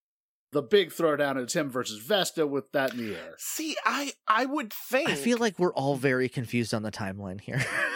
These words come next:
Speaker 2: Uh, yeah, that's, that's
Speaker 1: Okay,
Speaker 2: what I'm
Speaker 1: then let's,
Speaker 2: confused
Speaker 1: let's
Speaker 2: on.
Speaker 1: sort that.
Speaker 3: What?
Speaker 2: Like, when,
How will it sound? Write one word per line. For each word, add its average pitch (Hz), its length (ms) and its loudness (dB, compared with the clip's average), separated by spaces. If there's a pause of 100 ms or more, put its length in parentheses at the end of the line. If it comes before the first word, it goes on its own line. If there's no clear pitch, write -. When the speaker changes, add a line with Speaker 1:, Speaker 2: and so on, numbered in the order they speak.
(160)
Speaker 2:
Uh, 285 160 6
yeah, 233 460 4
that's, 226 320 0
that's 196 120 6
Speaker 1:
Okay, 226 120 6
Speaker 2:
what - 140 2
I'm 190 100 6
Speaker 1:
then 185 140 0
let's, 190 140 8
Speaker 2:
confused 233 260 0
Speaker 1:
let's 110 140 4
Speaker 2:
on. - 20 6
Speaker 1:
sort 285 180 4
that. - 220 -4
Speaker 3:
What? 190 140 0 (220)
Speaker 2:
Like, 196 200 6
when, 247 420 2